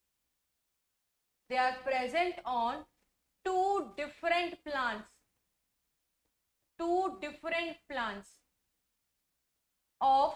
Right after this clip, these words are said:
same species, of same species। जैसे पपाया, पपीता तो सब खाते हैं, पेड़ भी रखते हैं घर में,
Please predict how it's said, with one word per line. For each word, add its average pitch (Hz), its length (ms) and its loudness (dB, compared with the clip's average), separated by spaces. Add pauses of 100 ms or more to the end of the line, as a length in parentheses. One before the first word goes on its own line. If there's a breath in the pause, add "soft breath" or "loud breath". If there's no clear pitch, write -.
same 381 600 -2
species, 226 720 -14 (1000)
of 262 360 6 (100)
same 349 280 -2
species। 262 340 -10
जैसे 311 300 -4
पपाया, 277 440 6 (340)
पपीता 277 520 0
तो 330 120 -2
सब 320 220 0
खाते 285 360 0
हैं, 277 140 -4 (680)
पेड़ 254 300 4
भी 285 80 2
रखते 277 320 6
हैं 254 100 -2
घर 247 160 0
में, 233 200 -10